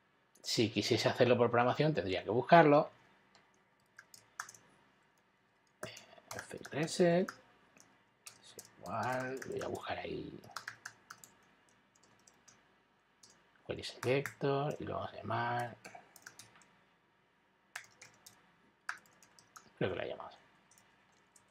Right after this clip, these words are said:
Y entonces le voy a decir, "Oye, mira, cuando le dé al botón, cuando haga un clic, me vas a hacer un reset".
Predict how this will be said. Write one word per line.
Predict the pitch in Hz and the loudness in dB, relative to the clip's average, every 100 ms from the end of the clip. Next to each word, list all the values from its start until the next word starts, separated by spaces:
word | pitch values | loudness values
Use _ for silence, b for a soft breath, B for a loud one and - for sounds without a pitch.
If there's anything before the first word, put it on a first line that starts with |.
| - - - - - - - _ - - _ | -20 -20 -20 -20 -20 -20 -20 _ -20 -20 _
Y | - 104 | 0 2
entonces | - 104 | 0 -4
le | 104 | -4
voy | 92 | -2
a | |
decir, | - 98 | -4 -2
"Oye, | |
mira, | 107 90 | 0 0
cuando | 95 87 85 | -2 -2 -2
le | 85 | -2
dé | - | -2
al | 95 | 0
botón, | 123 151 175 - - _ _ _ _ _ _ _ _ _ _ _ - _ _ _ _ - - - - - _ _ _ _ _ _ - - _ _ _ _ - - _ - - _ _ _ - | 6 6 6 -2 -20 _ _ _ _ _ _ _ _ _ _ _ -20 _ _ _ _ -20 -20 -20 -20 -20 _ _ _ _ _ _ -20 -20 _ _ _ _ -16 -14 _ -14 -14 _ _ _ -4
cuando | 85 82 | -4 -2
haga | 90 95 | -2 0
un | 120 | 2
clic, | - 190 226 - - _ _ - - _ - _ _ _ _ - - - _ _ _ _ _ - | 10 10 10 0 -20 _ _ -20 -20 _ -20 _ _ _ _ -20 -20 -20 _ _ _ _ _ 2
me | 117 | 6
vas | 110 | 6
a | 110 | 4
hacer | - | -2
un | - | -4
reset". | - - | -8 -12